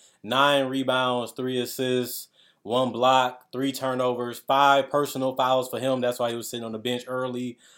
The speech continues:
in the fourth quarter and the third quarter. He was a negative ten in plus minus. This a, a, a, a boring game for Anthony Davis. Didn't seem engaged, didn't seem locked in,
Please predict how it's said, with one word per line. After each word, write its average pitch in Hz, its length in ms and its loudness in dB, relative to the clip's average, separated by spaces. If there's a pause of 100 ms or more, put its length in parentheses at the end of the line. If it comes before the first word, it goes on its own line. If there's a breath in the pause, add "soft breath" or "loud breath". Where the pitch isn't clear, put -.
(140 soft breath)
in 113 100 -8
the 117 80 -4
fourth 123 300 -4
quarter 123 260 -6
and 110 100 -6
the 107 60 -6
third 117 360 -6
quarter. 117 480 -4 (140)
He 123 80 -4
was 123 140 0
a 117 60 -4
negative 120 440 -2
ten 127 220 -4
in 117 80 -8
plus 123 320 -4
minus. 120 540 -2 (340 soft breath)
This 262 200 4
a, 214 320 8
a, 170 100 4 (240)
a, 147 300 6
a 127 60 2
boring 160 500 2
game 156 600 0 (100)
for 147 280 0
Anthony 156 380 0
Davis. 143 380 2
Didn't 151 240 0
seem 156 260 0
engaged, 135 600 2
didn't 135 260 -2
seem 139 240 -4
locked 135 340 2
in, 135 440 -2